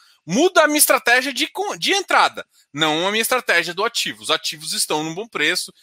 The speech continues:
e eu entendo que eu tô comprando isso. É isso que você precisa ter. É, é, é foco no que você con-, tem, tem controle, tá? Vamos aqui conversar um pouquinho, eu vou, vou repassar alguns ativos que ficaram mais negativos, ativos que ficaram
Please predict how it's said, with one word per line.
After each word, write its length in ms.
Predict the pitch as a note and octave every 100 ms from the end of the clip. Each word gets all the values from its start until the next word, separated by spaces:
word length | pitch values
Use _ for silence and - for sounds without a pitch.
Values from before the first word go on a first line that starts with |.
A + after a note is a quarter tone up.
| _ _
e 60 | F#3
eu 100 | A3
entendo 320 | - C3+ C#3
que 80 | D#3
eu 80 |
tô 100 | D3 C#3+
comprando 340 | D3 C#3+ D#3
isso. 180 | A2+ - _
É 160 | F3+
isso 360 | F#3+ G3+ - G3+
que 60 | -
você 100 | G3+
precisa 260 | - F#3+
ter. 260 | G#3 B2 G#2 _ _ - - _
É, 100 | - C3 -
é, 200 | C3+ -
é 40 |
foco 460 | - F3 F#3+ - G#3
no 120 | G3+
que 80 | -
você 140 | G#3+
con-, 220 | - A#3+
tem, 260 | - A#3 - _ -
tem 140 | G#3+
controle, 540 | B3 A#3+ D3+ B2 F#2
tá? 240 | F2 C3 - _ _ _ _ _ _ _ _ - _ _ _ _
Vamos 380 | A2+ A#3+ C4+ A3+
aqui 160 | G#3+
conversar 380 | G3 F#3 F3+ F#3+
um 40 |
pouquinho, 380 | F#3 G3+ - C4
eu 40 | F#3
vou, 460 | D#3 F3 E3 A#2+ - _ _ _ _ _ _ _ _ -
vou 180 | C#3+
repassar 500 | D#3+ F3+ F3 - D#3+
alguns 260 | D3 C3 B2+
ativos 320 | B2 - C3
que 120 | -
ficaram 240 | - C3+ B2+
mais 300 | B2 B2+ B2
negativos, 500 | C3 C#3 - D#3+ C3+
ativos 300 | A2+ C3 -
que 60 |
ficaram 360 | - C3 B2+ A#2+